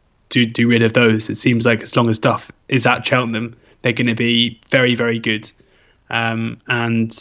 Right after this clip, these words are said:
yeah, I'm, I'm with you that there are a few teams in League Two that I quite like,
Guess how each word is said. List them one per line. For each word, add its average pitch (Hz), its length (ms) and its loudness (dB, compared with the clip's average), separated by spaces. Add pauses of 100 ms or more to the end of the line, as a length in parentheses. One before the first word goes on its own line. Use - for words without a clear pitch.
(540)
yeah, 113 300 0
I'm, 131 200 2
I'm 127 160 2
with 131 180 6
you 117 140 -2
that 110 160 -8
there 135 140 6
are 123 40 6
a 120 40 2
few 151 240 4
teams 127 320 -2
in 123 60 0
League 117 180 -2
Two 120 160 -2
that 117 80 0
I 113 80 0
quite 107 200 0
like, 113 320 -4